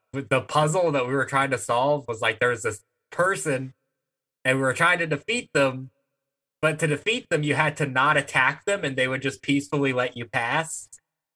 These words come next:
But we just kept attacking them. And then one of our friends, like, whispered something to the D M, and I was, I was like, "He just told him to fucking kill us. He just told the D M to fucking kill us.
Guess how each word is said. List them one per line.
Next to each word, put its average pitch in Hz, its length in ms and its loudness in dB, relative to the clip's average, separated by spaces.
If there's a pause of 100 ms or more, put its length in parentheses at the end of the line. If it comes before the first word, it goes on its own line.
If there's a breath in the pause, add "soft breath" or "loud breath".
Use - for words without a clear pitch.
(120)
But 151 200 4
we 139 140 4
just 139 180 2
kept 143 320 0
attacking 135 560 0
them. 170 220 0 (340)
And 135 140 4
then 135 100 4
one 143 100 6
of 147 100 4
our 139 120 2
friends, 139 420 0
like, 117 280 -2
whispered 131 360 0
something 135 360 0
to 139 120 0
the 123 120 -2
D 117 260 0
M, 135 320 4
and 117 160 -4
I 117 80 0
was, 113 260 -4 (440)
I 123 40 -2
was 120 80 -2
like, 113 220 -4 (320)
"He 175 80 0
just 233 240 0
told 143 220 4
him 143 80 0
to 143 80 -4
fucking 175 380 -2
kill 240 260 4
us. - 300 -6 (200)
He 277 120 4
just 254 200 0
told 196 240 2
the 170 60 -4
D 190 240 -2
M 196 100 -2
to 165 60 -8
fucking 180 380 -2
kill 127 260 0
us. - 280 -8